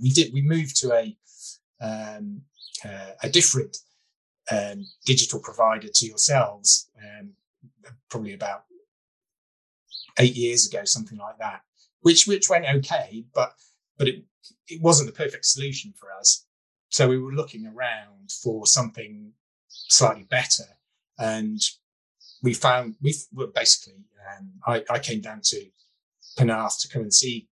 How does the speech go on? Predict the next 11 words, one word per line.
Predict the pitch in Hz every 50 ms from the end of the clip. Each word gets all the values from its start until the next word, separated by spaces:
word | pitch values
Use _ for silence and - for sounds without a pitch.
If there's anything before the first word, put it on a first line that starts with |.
| _
Ticket | - - - 120 - -
Source | - - 95 98 107 - - - - - _ -
and | 110 107 104 101
have | 120 120
a | - -
chat | - - 131 123 123 -
with | - 110
you | 110 98 95
guys. | - 101 101 98 101 - - - -
And, | 131 117 107 107 104 104 - - - - _ _ _ _ _ _ _ _ _ - - -
um, | 113 110 110 104 107 107 104 104 107